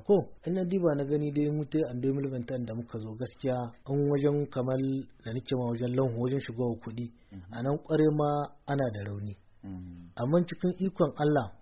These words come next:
Speaker 1: bakin gwargwado dangance da irin jan hankalin da ake yi, dangance da irin hulɗar da muke yi, dangance da irin buɗin da muka kama al'umma na tahiyar da aikin da'ira, alhamdulillahi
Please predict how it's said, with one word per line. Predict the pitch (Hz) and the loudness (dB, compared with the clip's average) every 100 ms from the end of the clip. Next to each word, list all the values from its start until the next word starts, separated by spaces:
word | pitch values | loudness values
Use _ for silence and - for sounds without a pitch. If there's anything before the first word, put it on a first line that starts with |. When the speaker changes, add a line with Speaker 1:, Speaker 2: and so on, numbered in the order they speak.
| _ | _
Speaker 1:
bakin | - 123 - 165 | -8 -4 2 4
gwargwado | 143 123 131 135 135 | 6 4 2 2 -2
dangance | 120 123 131 127 165 | -4 -2 -4 -2 0
da | 156 | 0
irin | 151 143 127 | 0 0 2
jan | 143 | 4
hankalin | 123 135 131 127 127 | 4 0 -2 -2 -2
da | 120 | -4
ake | 113 - 113 | -8 -10 -10
yi, | 113 110 | -10 -12
dangance | - 117 131 139 147 156 | -10 -4 -2 0 0 2
da | 180 | 2
irin | - 165 143 110 | 4 4 2 2
hulɗar | - 180 - 135 | 4 4 2 -6
da | 127 | -4
muke | 135 139 - | -2 -2 -2
yi, | 123 127 113 - _ - | -2 -2 -8 -14 _ -16
dangance | - 135 143 156 208 | -4 -2 2 6 6
da | |
irin | 185 196 165 131 | 6 4 4 4
buɗin | 160 208 190 165 | 6 6 6 2
da | 147 | 4
muka | 160 156 | 4 2
kama | - 143 147 | 2 2 2
al'umma | - 117 - 170 156 127 - - | -2 -8 2 4 6 4 0 -4
na | 143 | -2
tahiyar | - 143 160 147 | 0 6 6 6
da | 131 | 0
aikin | 135 135 123 | 0 0 -2
da'ira, | 123 123 127 120 - _ _ - | 0 0 -2 -4 -6 _ _ -14
alhamdulillahi | 117 113 151 147 123 120 127 113 110 | -12 -4 -2 -2 -2 -2 -2 -4 -6